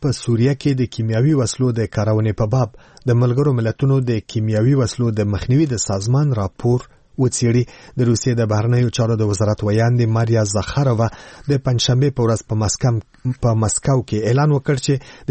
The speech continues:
دې څېړنې پایلې به د اګوست د میاشتې په دېرشمه نیټه د ملګرو ملتونو د امنیت شورا ته وړاندې شي. د کیمیاوي وسلو د مخنیوي د سازمان په راپور کې داعش ډله او د سوریې په حکومت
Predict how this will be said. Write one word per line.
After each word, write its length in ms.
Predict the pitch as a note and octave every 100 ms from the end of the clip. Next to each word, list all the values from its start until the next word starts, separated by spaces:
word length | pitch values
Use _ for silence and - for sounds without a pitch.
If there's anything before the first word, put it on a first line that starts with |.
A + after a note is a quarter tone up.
| C3
دې 80 | C#3 -
څېړنې 380 | A#2 A2+ B2 A2
پایلې 260 | G#2 A2+ C3+
به 80 | G#2 - - - A#2+
د 20 | A#2 A#2+ A2+
اګوست 340 | G#2 C3 A#2+ - -
د 20 | A#2 A#2
میاشتې 300 | A2+ - G#2+
په 60 | A2+ G2
دېرشمه 360 | G#2 - C3+ C3
نیټه 220 | C3 C3 - - - B2
د 20 | A#2+
ملګرو 340 | A#2 C3 C#3+ B2+
ملتونو 440 | A#2+ - B2+ B2+
د 100 | A#2 A2 -
امنیت 320 | G#2 A2+ C#3 C3+
شورا 280 | - G#2+
ته 120 | A2 B2
وړاندې 320 | A#2+ A2+ A2
شي. 100 | - B2 - - -
د 80 | B2+ A#2+ -
کیمیاوي 380 | A2 A2 A#2
وسلو 320 | A#2+ A2 B2 A#2
د 100 | G#2+
مخنیوي 320 | G#2+ A2+ B2 B2
د 60 | G#2+ A2+
سازمان 380 | G#2 A#2+ A#2+
په 140 | A2 A2+
راپور 320 | G#2 - C3 -
کې 100 | C3 - _ _ _ - _ - - _ -
داعش 340 | A2 A#2 D3 D3+ -
ډله 260 | C3+ C3+ C3 - C3
او 160 | C3 C3+ B2+ -
د 20 | A#2+ -
سوریې 260 | A#2 C3+ C3+
په 60 | A#2 G2+
حکومت 380 | G#2+ A2+ A#2